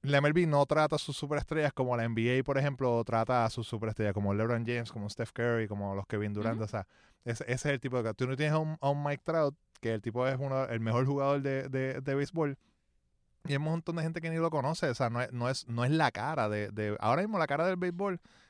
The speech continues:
Speaker 1: es Bryce Harper, que sí, es uno de los mejores jugadores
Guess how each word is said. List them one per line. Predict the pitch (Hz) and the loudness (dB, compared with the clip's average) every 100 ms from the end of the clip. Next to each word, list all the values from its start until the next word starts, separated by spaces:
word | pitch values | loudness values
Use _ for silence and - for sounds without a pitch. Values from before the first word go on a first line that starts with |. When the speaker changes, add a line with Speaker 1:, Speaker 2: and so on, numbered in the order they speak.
| - | -2
Speaker 1:
es | 123 | 2
Bryce | 147 127 113 | 4 2 -2
Harper, | 104 90 - _ _ - | -4 -8 -12 _ _ -2
que | 113 | 0
sí, | - 175 175 | 2 4 4
es | 135 | 4
uno | 135 143 | 4 2
de | 139 | 2
los | 135 | 2
mejores | 135 139 | 2 2
jugadores | 135 127 165 180 143 | 2 4 4 4 0